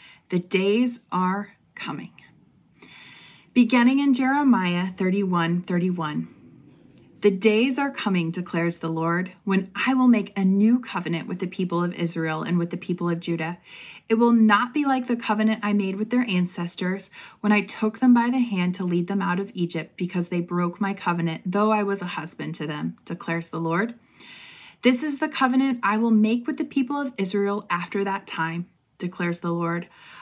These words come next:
"I will put my law in their minds and write it on their hearts. I will be their God, and they will be my people.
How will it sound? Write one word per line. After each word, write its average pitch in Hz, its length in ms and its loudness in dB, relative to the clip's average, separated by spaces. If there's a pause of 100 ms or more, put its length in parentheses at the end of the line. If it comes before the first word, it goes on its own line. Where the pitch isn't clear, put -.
"I 226 80 -2
will 220 220 4
put 262 280 -2
my 294 200 2
law 233 300 2
in 247 120 6
their 269 160 2
minds 180 480 2
and 196 260 -2
write 180 240 0
it 226 220 -4
on 180 200 0
their 180 160 -2
hearts. - 520 -8 (500)
I 226 140 4
will 240 160 0
be 214 320 2
their 247 240 0
God, 175 460 -2
and 185 180 2
they 190 160 -2
will 208 160 -2
be 180 260 -2
my 175 200 0
people. 175 540 -8